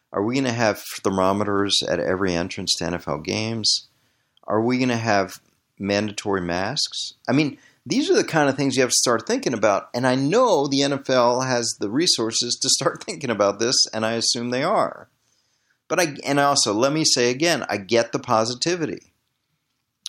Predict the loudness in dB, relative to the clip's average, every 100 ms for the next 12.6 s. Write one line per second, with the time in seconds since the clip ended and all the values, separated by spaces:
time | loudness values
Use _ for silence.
0 | -10 -4 -2 -2 -2 -4 -8 0 2 2
1 | 0 -4 -2 -6 -8 -12 -12 -12 -6 -4
2 | -4 -4 -6 -10 -18 _ _ _ _ _
3 | _ _ _ -8 -4 -4 -2 0 0 0
4 | 0 -2 -2 -6 -6 -2 0 0 0 -2
5 | 0 0 -2 -8 _ _ _ -2 2 2
6 | 0 -12 _ _ _ _ -10 0 2 4
7 | 2 0 -2 -2 -2 -2 0 2 4 2
8 | 2 -2 -2 0 0 0 -2 -2 -4 -6
9 | -2 -2 -2 -4 -2 0 0 -2 -4 -4
10 | -4 -4 -4 -4 -6 -6 -8 -12 _ _
11 | _ _ _ _ _ _ _ 0 0 4
12 | 4 4 2 0 -6